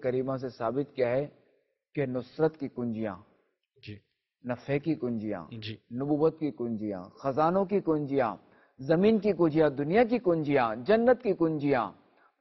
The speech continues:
Speaker 1: دوزخ کی کنجیاں،
Speaker 2: جی۔
Speaker 1: اور ہر چیز کی کنجیاں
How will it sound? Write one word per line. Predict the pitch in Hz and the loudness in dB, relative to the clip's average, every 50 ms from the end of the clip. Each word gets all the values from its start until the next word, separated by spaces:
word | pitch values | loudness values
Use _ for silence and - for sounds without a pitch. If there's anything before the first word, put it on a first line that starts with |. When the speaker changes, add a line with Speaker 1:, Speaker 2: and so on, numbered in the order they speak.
| - 151 147 | -8 -2 0
Speaker 1:
دوزخ | 165 170 156 185 214 185 | 0 2 4 4 2 4
کی | 196 190 | 4 -2
کنجیاں، | 175 - 160 151 143 131 131 127 117 104 95 85 - _ _ - 107 | 0 0 0 0 0 -2 -4 -2 -2 -2 -4 -8 -14 _ _ -18 -14
Speaker 2:
جی۔ | 101 110 110 _ _ _ _ _ _ _ - | -12 -12 -12 _ _ _ _ _ _ _ 4
Speaker 1:
اور | 170 180 180 | 4 6 6
ہر | 160 131 117 113 131 180 233 269 285 - - | 4 0 -4 -2 2 4 4 4 4 2 -2
چیز | - 220 208 180 | -4 -4 -4 -4
کی | - - 190 170 | -2 -2 -2 -2
کنجیاں | - 165 156 151 147 135 139 143 151 165 190 202 | 0 0 -2 -2 -2 0 0 2 2 2 0 -2